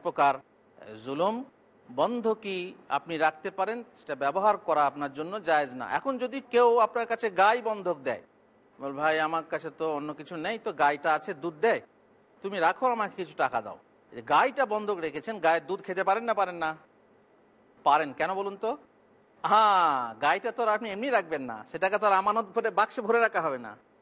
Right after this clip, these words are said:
তাকে চড়াতে হবে, খেতে দিতে হবে, তাই না? যত্ন নিতে হবে। এই যে আপনি মেহনতটা করছেন, তার জন্য আপনি তার দুধটা খেতে পারবেন, তার জন্য আপনি তার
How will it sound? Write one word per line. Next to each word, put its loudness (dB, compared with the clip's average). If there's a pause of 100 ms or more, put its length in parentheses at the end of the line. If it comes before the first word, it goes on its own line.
(400)
তাকে 0
চড়াতে 2
হবে, -2 (200)
খেতে -2
দিতে -8
হবে, 0 (640)
তাই 2
না? 0 (220)
যত্ন -2
নিতে -4
হবে। -4 (600)
এই -2
যে 2
আপনি 0
মেহনতটা -4
করছেন, -2 (800)
তার 4
জন্য -4
আপনি 0
তার 0
দুধটা -4
খেতে -6 (560)
পারবেন, 0 (100)
তার -2
জন্য -8
আপনি -4 (560)
তার 0